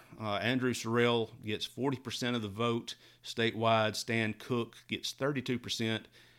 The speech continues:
And Rusty Glover is gonna be the odd man out with twenty-eight percent. Uh, so Sorrell and Cook will advance to a runoff. It was a little bit tighter, uh, in Lamar County than it was in the state. Sorrell got thirty-eight percent of the vote.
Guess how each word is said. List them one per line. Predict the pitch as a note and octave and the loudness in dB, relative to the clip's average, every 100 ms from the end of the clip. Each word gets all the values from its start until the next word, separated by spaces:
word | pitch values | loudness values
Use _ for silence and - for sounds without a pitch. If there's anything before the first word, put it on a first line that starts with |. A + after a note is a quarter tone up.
| _ | _
And | - G#2 G2 F#2+ | -4 -2 0 0
Rusty | A#2 C#3+ B2 | 0 0 -2
Glover | A#2 A#2+ A#2+ | 4 4 4
is | G#2+ | 2
gonna | A2 | 0
be | A2 | 0
the | G#2 | 2
odd | G2+ A2+ G#2+ | 4 4 2
man | G#2 G2+ | 0 0
out | G2 G#2 | 0 -2
with | F#2 F2+ | -4 -8
twenty-eight | - G#2+ G2 G2 F#2+ | -6 -4 0 0 -2
percent. | - - - D#2 - - _ - - _ | -4 -6 -6 -10 -16 -20 _ -20 -20 _
Uh, | F2 F2+ | -8 -6
so | - F#2 F2+ | -4 -4 -6
Sorrell | - - F#2+ A2 A#2+ A#2+ | -6 -6 0 2 4 2
and | F#2+ | -2
Cook | - B2+ C3 G2 | -2 -2 -2 -4
will | F#2 | -6
advance | F2 G2+ F#2+ - | -2 -4 -4 -6
to | G2 | -6
a | F2+ | -6
runoff. | F2 A#2 B2+ C3+ D3+ - - - _ | -2 0 2 0 -2 -6 -20 -20 _
It | - | 0
was | A2 G#2 | 2 2
a | |
little | C#3+ | 2
bit | C#3+ - | 0 -2
tighter, | - D3+ D#3 D#3 D3 - - | 2 4 4 4 2 -2 -6
uh, | G#2 G#2+ | -2 0
in | G#2+ | 2
Lamar | A2+ C3 | 2 4
County | C3+ C#3 C#3+ A2+ | 4 2 2 0
than | G#2+ | -2
it | G2 | -2
was | A#2 A#2+ | 0 0
in | G#2 | 0
the | F#2+ | -2
state. | - - B2 A2+ G#2+ - - - - | -4 0 2 0 -2 -12 -20 -20 -10
Sorrell | A#2 A#2+ A#2 G#2+ | -4 0 2 2
got | G#2+ | 0
thirty-eight | - B2+ A#2 A#2+ | 0 0 0 -2
percent | - - A#2+ | -4 -6 -4
of | A2+ | -4
the | G2 | -2
vote. | G#2+ G#2 G2+ | -2 -2 -4